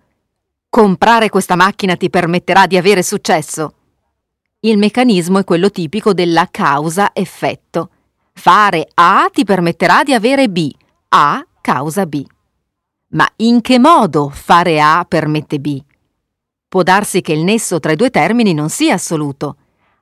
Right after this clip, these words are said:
Anzi, è certo che non lo sia. Lo stabilire un rapporto così preciso tra A e B ed estenderlo al pensiero di un'altra persona è solo un effetto di una propria distorsione del tutto soggettiva.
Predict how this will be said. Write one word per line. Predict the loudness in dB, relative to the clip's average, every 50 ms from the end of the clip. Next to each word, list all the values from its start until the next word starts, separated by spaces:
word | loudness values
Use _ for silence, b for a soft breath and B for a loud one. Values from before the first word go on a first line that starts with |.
| _ _
Anzi, | -2 0 0 0 0 -2 -2 -2 -2 0
è | -2
certo | -2 -2 0 2 2 2 0 -2 -4 -6
che | -6 -6
non | -6 -6 -6 -6
lo | -6
sia. | -8 -6 -6 -4 -4 -4 -6 -8 -12 _ _ _ _ _ _ _ _ _ _ _ _ _ _ _ _ _ _ -4 -2
Lo | 0 0
stabilire | 0 0 0 0 0 2 2 2 2 2 2 2
un | 2 2
rapporto | 2 0 0 0 0 0 0 0 -2 -4 -2
così | 0 -2 0 0 -2
preciso | -2 0 -2 -2 -2 -2 -2 -2 0 0 0 0
tra | 0 0 2 2 4 4 4 2 0 -2
A | -4 -6 _
e | -2 -2 -2 0
B | 0 -2 -4 -4 -4 B B B B B B
ed | 0 2 2
estenderlo | 0 2 2 2 2 4 2 2 2 2
al | 2 2 0
pensiero | 0 -2 -2 -2 -2 0 0 0 0
di | 0 -2
un'altra | -2 -2 -2 -2 -2 -4 -4
persona | -4 -6 -8 -8 -8 -6 -6 -6 -4 -4 -6 -8 -10 -12 _ _ _ _ _ _ _ _ _
è | -4 -4
solo | -2 0 2 2 4 4 4
un | 2 2
effetto | 0 0 0 0 0 0 -2 -4 -2
di | -2 0
una | 0 0 0 0
propria | 0 0 0 0 0 -2 -2 -2
distorsione | -2 -6 -8 -10 -8 -8 -8 -8 -8 -4 -2 0 0 0 0 0 -2 -2 -2 -2
del | -2 -2 -2 -2 -4 _
tutto | -2 -2 -2 -2 -4 -6
soggettiva. | -6 -4 -6 -6 -4 -4 -6 -6 -6 _ -8 -6 -6 -4 -6 -6